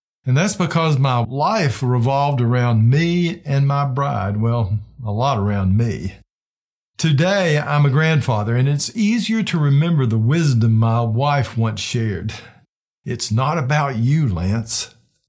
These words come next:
Outstanding salespeople sometimes accept becoming a sales manager or sales leader. They allow themselves to move into this important position.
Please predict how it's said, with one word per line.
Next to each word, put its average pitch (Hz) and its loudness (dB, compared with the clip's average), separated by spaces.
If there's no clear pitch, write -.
Outstanding 151 0
salespeople 117 -4
sometimes 180 -2
accept 131 -4
becoming 160 2
a 185 0
sales 151 -2
manager 107 0
or 120 -2
sales 107 -2
leader. 127 0
They 131 0
allow 127 0
themselves 185 0
to 131 2
move 147 2
into 175 0
this 143 0
important 131 -2
position. 127 -2